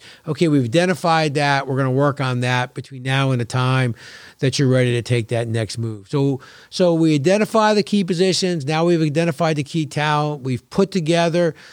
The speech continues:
uh, this, this plan, and now we understand what it is that we need to do, work with you on to get there. The next step would be the assessment of the talent. And I think part of that assessment is how we get to what are the things you should work on, right?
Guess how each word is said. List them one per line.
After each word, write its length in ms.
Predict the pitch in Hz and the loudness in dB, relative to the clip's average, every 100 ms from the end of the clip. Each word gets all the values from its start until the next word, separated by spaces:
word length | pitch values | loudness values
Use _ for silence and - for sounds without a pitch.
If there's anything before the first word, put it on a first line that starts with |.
| - _ _ | -20 _ _
uh, 380 | 151 139 131 123 | -8 -4 -2 -2
this, 380 | 117 131 - - | -2 -4 -4 -8
this 220 | - 131 | -8 -10
plan, 680 | - - 180 170 165 160 147 - _ _ - | -8 -2 0 2 2 0 -4 -8 _ _ -10
and 120 | 156 | -4
now 400 | 151 156 160 165 | -2 0 2 2
we 220 | 165 160 | 4 4
understand 880 | 160 160 147 - 175 160 156 151 135 | 2 0 -2 -2 -2 -2 0 -2 0
what 160 | 151 156 | 0 2
it 80 | |
is 220 | 151 156 131 | 0 0 -2
that 100 | 143 | -2
we 80 | |
need 200 | 135 143 | 0 0
to 200 | 135 135 | 0 -2
do, 180 | 135 139 151 | 0 -2 -4
work 320 | 127 147 143 | -4 -4 -4
with 220 | 143 135 | -6 -6
you 220 | 143 139 131 | -2 -2 -2
on 180 | 135 127 | -4 -6
to 120 | 123 | -8
get 300 | 113 131 123 | -6 -6 -6
there. 260 | 113 98 - _ _ _ _ | -8 -8 -12 _ _ _ _
The 80 | 160 | -14
next 300 | 185 240 247 | -2 -2 0
step 200 | - 226 | 2 2
would 160 | 214 175 | 2 4
be 160 | 190 | 4
the 140 | 180 180 | 4 2
assessment 500 | - 226 - 185 151 | 2 2 2 0 0
of 120 | 123 | -2
the 100 | 120 | -4
talent. 440 | - 123 120 120 | -2 -2 -2 -2
And 80 | 151 | -2
I 60 | 160 | 0
think 240 | 196 165 | 0 0
part 220 | - 202 | 0 2
of 60 | 185 | 2
that 120 | 170 | 0
assessment 560 | 147 - 165 - 165 156 | 0 -2 -2 -2 -4 -4
is 140 | 139 | -2
how 200 | 139 151 | 0 2
we 160 | 147 143 | 2 0
get 280 | 127 143 | 0 -4
to 80 | 139 | -6
what 240 | 156 151 156 | -14 -6 -4
are 60 | |
the 60 | 151 | -4
things 320 | - 156 123 | -4 -4 -2
you 120 | 135 | -2
should 220 | 127 147 | -2 -4
work 280 | 120 147 135 | -2 -2 -2
on, 260 | 131 107 104 | -4 -6 -6
right? 300 | 110 123 | -4 -4